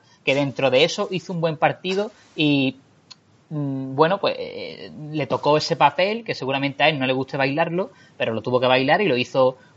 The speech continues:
pues lo hizo, mm, lo hizo bien, no, no, no lo terminó de hacer mal, pero yo creo que eso descolocó un poco,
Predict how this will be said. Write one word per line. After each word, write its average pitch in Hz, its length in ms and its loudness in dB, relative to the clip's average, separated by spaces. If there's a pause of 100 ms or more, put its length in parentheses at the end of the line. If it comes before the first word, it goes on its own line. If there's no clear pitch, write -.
pues 101 140 -4
lo 101 120 -8
hizo, 143 340 4
mm, 120 600 -12
lo 117 100 -4
hizo 120 180 -2
bien, 165 340 2
no, 123 200 -2
no, 127 180 -4
no 139 140 -2
lo 143 100 4
terminó 147 220 2
de 147 40 4
hacer 139 200 -2
mal, 139 220 -4
pero 120 140 -2
yo 120 100 2
creo 131 160 -2
que 143 80 0
eso 156 180 -2
descolocó 143 480 0
un 135 80 -2
poco, 151 360 0